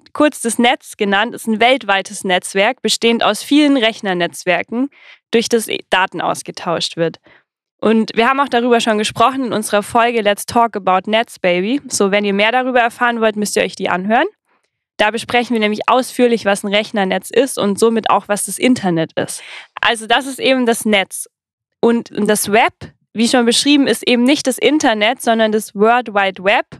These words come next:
oder auch nur Web genannt. Und als ich das das erste Mal gehört habe, dass Web und Internet zwei unterschiedliche Sachen sind, war ich wirklich richtig geflasht. Also weil ich habe mir da vorher einfach noch nie drüber Gedanken gemacht. Und man kann sagen, dass das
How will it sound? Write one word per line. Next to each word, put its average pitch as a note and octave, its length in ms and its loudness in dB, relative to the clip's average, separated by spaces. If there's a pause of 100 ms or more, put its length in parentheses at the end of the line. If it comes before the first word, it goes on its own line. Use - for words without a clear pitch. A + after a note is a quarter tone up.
oder G#3 240 2
auch F#3 100 -2
nur F#3+ 200 -2
Web G#3+ 240 0
genannt. C#4+ 440 0 (720)
Und A#3 420 2
als A3 200 0
ich B3 120 -8
das C4 160 0
das B3+ 120 -6
erste C4+ 320 0
Mal B3 160 2
gehört B3 340 0
habe, B3+ 160 -2
dass A3+ 260 -2
Web B3 200 2
und A3+ 160 -2
Internet B3+ 400 2
zwei - 160 0
unterschiedliche A#3 640 0
Sachen A#3+ 320 0
sind, A3 180 -4
war G#3+ 120 2
ich A3 140 -10
wirklich A#3 360 -2
richtig G#3+ 320 -2
geflasht. E3 640 -2
Also F#3+ 260 -2
weil F3+ 240 2
ich - 160 -6
habe G#3 140 0
mir G3+ 80 0
da G3 100 2
vorher A3 300 0
einfach F#3+ 240 -6
noch G3+ 160 -6
nie A#3 180 0
drüber G3+ 260 -2
Gedanken G3 480 -2
gemacht. F3+ 360 -2 (680)
Und G#3 80 2
man A3 120 2
kann C4 280 -2
sagen, C#4 420 2
dass A#3+ 200 0
das A3+ 180 -4